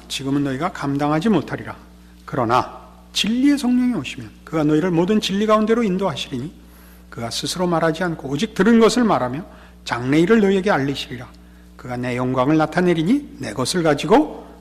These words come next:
너희에게 알리겠습니다." 성령께서 오셔서 하는 일이 뭐죠?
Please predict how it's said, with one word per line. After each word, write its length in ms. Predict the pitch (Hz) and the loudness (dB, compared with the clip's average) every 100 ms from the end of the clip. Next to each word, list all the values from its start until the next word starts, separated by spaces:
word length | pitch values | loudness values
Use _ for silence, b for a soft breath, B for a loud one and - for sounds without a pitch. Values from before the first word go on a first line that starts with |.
| - | -12
너희에게 640 | 131 117 117 110 156 240 - | -6 -6 -6 -6 -4 -6 -4
알리겠습니다." 840 | 120 113 117 113 110 - 117 - - - - - B B B B | -4 -4 -6 -8 -8 -10 -12 -16 -20 -20 -20 -20 B B B B
성령께서 680 | - 196 226 240 240 240 254 | -6 0 2 2 0 0 -2
오셔서 400 | 233 240 240 214 | -2 -6 -8 -8
하는 240 | - 240 240 | -6 -2 0
일이 120 | 240 | 0
뭐죠? 340 | 233 160 208 | 0 -2 -6